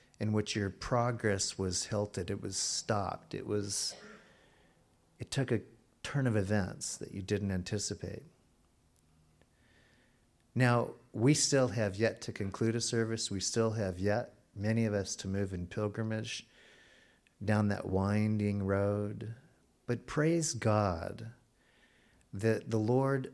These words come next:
allowed an incident to happen to me where the,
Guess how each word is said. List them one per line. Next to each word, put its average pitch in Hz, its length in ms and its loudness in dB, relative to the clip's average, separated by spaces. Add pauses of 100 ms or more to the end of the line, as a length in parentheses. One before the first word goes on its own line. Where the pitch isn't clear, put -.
(100)
allowed 107 560 2
an 104 280 -2
incident 113 640 -2
to 104 100 -6
happen 101 480 -2
to - 140 -8
me 98 540 -2 (520)
where 110 280 4
the, 107 560 -2